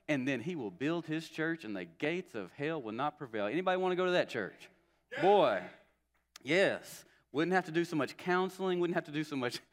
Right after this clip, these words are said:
Speaker 1: <laughs> I mean, did I say that? Sorry. Uh, because we're facing things.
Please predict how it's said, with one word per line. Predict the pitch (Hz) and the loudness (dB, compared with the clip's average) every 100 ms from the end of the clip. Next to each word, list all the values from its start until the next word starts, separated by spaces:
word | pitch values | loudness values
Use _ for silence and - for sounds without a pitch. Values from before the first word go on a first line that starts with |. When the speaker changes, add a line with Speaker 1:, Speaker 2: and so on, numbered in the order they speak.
| 285 | -12
Speaker 1:
<laughs> | 285 208 - | -10 -6 -4
I | |
mean, | 113 92 - - | -4 -4 -10 -4
did | 135 170 | 2 4
I | |
say | 165 190 185 | 4 4 4
that? | 196 190 - - - | 4 2 -2 -14 4
Sorry. | 180 127 107 - - _ - | 6 6 4 -6 -20 _ 6
Uh, | 170 165 - - - - - | 8 8 2 -16 -20 -10 4
because | 190 - 214 196 | 4 8 6 6
we're | 190 170 | 4 4
facing | - - 214 226 - 190 151 | 0 2 4 4 2 2 2
things. | 123 120 90 - - | 0 -4 -4 -6 -16